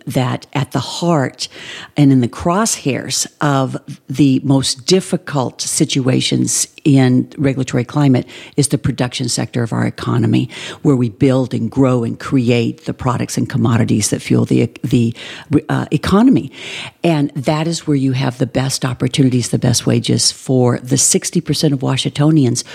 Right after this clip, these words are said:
who don't have a four-year, uh, or advanced degree. And so when you don't focus on the production sector of the economy, uh, you put the middle class at risk. And people are concerned about income inequality, about the growing gap.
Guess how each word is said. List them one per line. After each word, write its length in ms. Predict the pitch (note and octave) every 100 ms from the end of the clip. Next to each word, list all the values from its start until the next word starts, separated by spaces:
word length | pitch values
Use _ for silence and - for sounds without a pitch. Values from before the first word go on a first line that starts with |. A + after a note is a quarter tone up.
| -
who 140 | F3+ C#3
don't 260 | D#3 D#3+
have 240 | C#3+ F3+ D#3+
a 60 |
four-year, 720 | - - D#3 D#3 D3 D3 D3 - - - - -
uh, 200 | D3 D3
or 160 | D3+ C#3
advanced 480 | A#2+ C3 C#3+ -
degree. 500 | C#3+ A#2+ C3+ B2+ C3 - - - - -
And 160 | D#3 C#3+
so 160 | D#3+
when 280 | C#3+ C#3+ C#3
you 320 | C#3+ F#3 G#3+
don't 520 | G#3+ F3+ D#3+ D#3 D#3 -
focus 600 | - F3 D#3+ E3 D3 D3+
on 80 | C3+
the 80 |
production 500 | B2+ C3 C3+ C3 -
sector 300 | C3 C#3 B2
of 140 | B2+ -
the 140 | B2
economy, 720 | B2 - - C#3 B2+ B2 B2+ - - - - -
uh, 180 | C#3+ C#3
you 380 | D#3+ C3+ E3 F#3+
put 640 | F#3 - D#3 B2+ - - -
the 140 | C3+
middle 300 | C3 C3+ C3
class 480 | B2+ C3 B2 A#2+ -
at 100 | -
risk. 560 | B2+ B2 C3 - - - - - -
And 200 | D3 -
people 300 | F#3 F#3 E3+
are 60 |
concerned 440 | - C#3 - D3+ D3
about 280 | B2+ C3
income 320 | D3+ C3+ D3 C3
inequality, 800 | A#2+ - - F#3 F3 D#3+ D3+
about 280 | C3+ C3 B2+
the 80 | C3
growing 460 | A2+ C3+ B2+ A#2+ A#2
gap. 420 | D3+ D3+ D#3